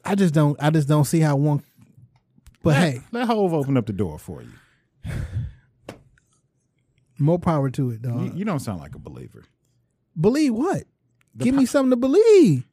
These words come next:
Speaker 2: That maybe Jay helped usher this,
Speaker 1: Based
Speaker 2: this
Speaker 1: on
Speaker 2: audition.
Speaker 1: what?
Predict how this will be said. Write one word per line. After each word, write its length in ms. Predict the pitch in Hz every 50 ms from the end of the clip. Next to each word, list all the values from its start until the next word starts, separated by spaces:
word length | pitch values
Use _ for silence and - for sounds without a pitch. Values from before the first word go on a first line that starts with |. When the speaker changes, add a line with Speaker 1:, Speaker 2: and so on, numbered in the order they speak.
| _ _ -
Speaker 2:
That 160 | 180 185 185
maybe 320 | 180 196 220 233 214 220
Jay 380 | 185 151 135 151 165 185 196 175
helped 360 | 147 165 170 180 - - -
usher 400 | 135 147 160 - - 185 180 175
this, 300 | 160 175 185 185 196 156
Speaker 1:
Based 220 | 147 190 214 226
Speaker 2:
this 120 | 208 185 -
Speaker 1:
on 200 | 220 208 208 247
Speaker 2:
audition. 180 | 262 285 349
Speaker 1:
what? 280 | 427 311 170 151 -